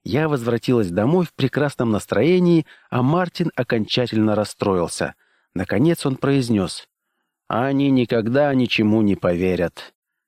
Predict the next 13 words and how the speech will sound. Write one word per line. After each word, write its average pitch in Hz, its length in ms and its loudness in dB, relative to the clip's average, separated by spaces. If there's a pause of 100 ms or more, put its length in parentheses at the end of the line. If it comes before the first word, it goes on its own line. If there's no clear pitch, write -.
(180)
Как - 240 -6
выяснилось, 165 720 0
нервничал 147 600 0
он 127 200 -2
зря. 151 340 -2 (320)
Когда 95 380 -2
десять 107 380 0
дней 117 160 4
спустя - 500 -4
я 107 200 0
пришла 104 380 -2
в - 80 -12
церковь, - 540 -4